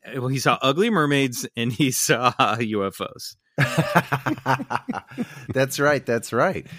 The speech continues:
Speaker 2: Uh, even Charles Lindbergh, attempting to fly the old Spirit of Saint Louis from Cuba to Florida in nineteen twenty-eight, reported that while passing through the area, his compass began spinning out of control.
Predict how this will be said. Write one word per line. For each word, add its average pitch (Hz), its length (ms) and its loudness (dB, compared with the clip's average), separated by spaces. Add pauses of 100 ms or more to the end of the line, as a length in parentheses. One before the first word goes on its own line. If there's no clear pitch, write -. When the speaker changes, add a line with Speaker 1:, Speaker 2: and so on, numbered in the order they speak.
(160)
Speaker 2:
Uh, 135 420 4
even 214 220 -2
Charles 180 360 4
Lindbergh, 185 440 -2 (140)
attempting 151 420 -2
to 135 80 -2
fly 143 360 2
the 139 140 -2
old 143 260 -2
Spirit 156 380 -2
of 156 60 -4
Saint 147 280 -4
Louis 143 340 0
from 113 180 -4
Cuba 139 280 0
to 131 40 -2
Florida 131 460 0
in 98 100 -2
nineteen 117 360 -4
twenty-eight, 123 420 -4
reported 107 480 -2
that 104 120 0 (360)
while 117 200 4
passing 127 540 -4
through 127 200 -2
the 110 120 -4
area, 120 340 0
his 190 360 -4
compass 90 520 -8
began 85 480 -8
spinning 85 580 -8 (380)
out 80 120 -10
of 82 160 -12
control. 73 800 -12